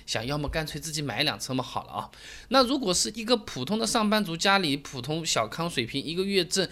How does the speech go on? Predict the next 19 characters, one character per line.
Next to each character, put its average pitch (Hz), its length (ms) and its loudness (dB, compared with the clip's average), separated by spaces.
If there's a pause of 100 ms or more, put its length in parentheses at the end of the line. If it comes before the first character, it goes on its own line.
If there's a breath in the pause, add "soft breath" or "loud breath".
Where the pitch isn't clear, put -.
(140 loud breath)
五 127 160 -2
六 180 140 4
千 202 240 0
块 202 160 6
钱， 127 260 0 (280 loud breath)
可 - 160 4
以 185 100 6
买 139 180 4
到 165 160 2
怎 127 180 -4
么 101 120 -4
样 165 120 4
的 143 80 2
车？ 196 280 4 (240 loud breath)
除 - 160 2
了 214 100 8
更 214 260 8
安 233 300 4
全， 135 400 2